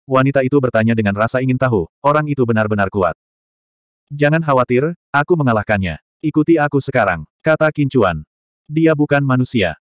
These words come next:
wanita itu berkata. "En, tapi bisa dibilang dia manusia.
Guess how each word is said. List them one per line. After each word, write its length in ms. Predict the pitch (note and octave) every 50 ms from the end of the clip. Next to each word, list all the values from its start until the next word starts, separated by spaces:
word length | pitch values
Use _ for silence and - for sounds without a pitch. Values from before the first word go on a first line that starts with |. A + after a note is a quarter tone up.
| _
wanita 400 | - D3 D3 D3 D3+ D3 - D#3
itu 160 | D3 C#3+ D3+ D3+ C#3+
berkata. 480 | C3+ C3 - A#2+ G#2 - F#2 D#2+ D2+ - _ _ _ _ _ _ _ _
"En, 320 | - D3+ D3 D3+ E3+ F3+ - _ _ _ _
tapi 240 | E3 D#3 - F3+ F3
bisa 240 | D#3 D3 - D3+ C#3
dibilang 320 | C3 B2 B2+ B2+ B2+ C3+
dia 240 | C3+ C3 C3 A#2+ A2+
manusia. 560 | A2 G#2+ G#2+ G#2+ - - A2+ F#2 D#2 D2 -